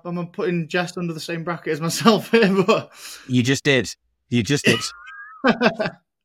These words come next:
Speaker 1: Put it this way, we didn't escape.
Speaker 2: Yeah.
Speaker 1: <laughs>
Speaker 2: Just like,
Speaker 1: No records were broken.
Speaker 2: Put it this way, they have to come and let us out.
Speaker 1: <laughs> Yeah. You know the,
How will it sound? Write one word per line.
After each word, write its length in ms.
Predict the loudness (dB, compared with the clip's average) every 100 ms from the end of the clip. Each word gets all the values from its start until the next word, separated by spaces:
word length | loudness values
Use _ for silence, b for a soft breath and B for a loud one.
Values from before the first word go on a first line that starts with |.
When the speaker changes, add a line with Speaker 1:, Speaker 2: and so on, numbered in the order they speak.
| _ _ B B
Speaker 1:
Put 160 | 6 8
it 40 |
this 180 | 8 6
way, 120 | 4
we 80 | 6
didn't 180 | 6 4
escape. 460 | -2 -2 -2 -2 -8 _ -10 2
Speaker 2:
Yeah. 200 | 2 4
Speaker 1:
<laughs> 800 | 2 2 -4 -4 -4 -6 -8 -6
Speaker 2:
Just 140 | -2
like, 120 | -2 B B B _ -2
Speaker 1:
No 220 | 6 8 8
records 500 | 8 4 2 2 2
were 80 | 4
broken. 640 | 6 6 4 -4 -4 -10 _ -20 _ _ _ _ _
Speaker 2:
Put 120 | 0 2
it 40 |
this 180 | 2 2
way, 120 | 0
they 180 | 2 2
have 200 | 2 0
to 80 | -2
come 160 | 2 2
and 120 | 2
let 120 | 2
us 80 | 2
out. 300 | 0 0 0 -2
Speaker 1:
<laughs> 60 | -2 -6 -14 4
Yeah. 580 | 4 8 6 8 2 -2 B B B
You 100 | 0
know 200 | 4 6
the, 200 | 6 4